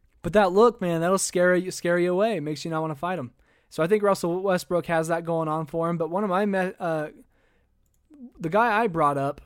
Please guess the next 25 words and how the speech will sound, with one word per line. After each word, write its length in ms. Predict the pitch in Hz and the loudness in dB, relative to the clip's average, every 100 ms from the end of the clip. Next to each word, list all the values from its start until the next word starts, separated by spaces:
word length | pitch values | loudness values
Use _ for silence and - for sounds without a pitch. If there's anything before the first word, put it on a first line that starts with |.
| _ | _
was, 600 | 156 160 156 147 135 - _ _ _ _ _ _ | -2 0 0 -2 -6 -12 _ _ _ _ _ _
uh, 640 | 160 156 151 147 143 143 139 | -4 -2 -2 -2 -4 -4 -4
where 480 | 139 143 143 139 | -4 -6 -6 -4
is 160 | 135 127 | -6 -8
it? 140 | 123 _ _ _ _ _ _ _ _ _ - | -12 _ _ _ _ _ _ _ _ _ -12
Where 100 | 139 | -8
did 140 | 147 | -6
it 60 | 160 | -2
go? 280 | 160 147 135 - _ _ _ _ _ _ _ _ _ _ | 0 0 -4 -16 _ _ _ _ _ _ _ _ _ _
I 80 | 151 | -4
must 220 | 214 220 | -2 -2
have 100 | 233 | -6
skipped 320 | - 196 202 | -2 -2 0
a 40 | 147 | -6
screenshot 760 | - 156 165 156 147 131 127 | -6 -6 -6 -6 -4 -4 -6
or 80 | 120 | -8
something, 500 | - 151 139 117 117 - | -8 -8 -8 -12 -14 -2
but 300 | 160 147 - _ _ _ _ 175 | 0 0 -4 _ _ _ _ -4
it 180 | 196 | -4
was 840 | 196 170 170 170 170 175 170 - - _ _ _ _ | -2 0 2 2 0 -2 -4 -8 -12 _ _ _ _
Ron 360 | 147 160 175 190 | -6 0 0 0
Artest. 500 | 170 143 175 139 160 | -2 -2 -4 -4 -6
And 140 | 160 | 0
no, 240 | 202 214 180 | 2 4 4
not, 360 | 190 233 - | 2 0 -4